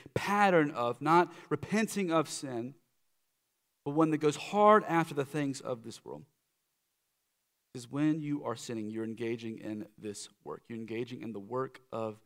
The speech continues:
the enemy. He's been doing this since the beginning in the garden. And if you do this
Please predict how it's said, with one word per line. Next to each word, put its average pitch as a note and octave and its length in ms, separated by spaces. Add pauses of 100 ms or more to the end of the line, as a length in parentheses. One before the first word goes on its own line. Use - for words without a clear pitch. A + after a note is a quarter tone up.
(360)
the A#2+ 160
enemy. G2+ 240
He's A#2 220
been F#2+ 160
doing D3 360
this C#3 140
since - 220
the G#2 80
beginning C#3+ 500
in G#2 200
the F#2 80
garden. C#3+ 500 (1900)
And A2+ 100
if A2 80
you B2+ 60
do E3+ 300
this G#2+ 520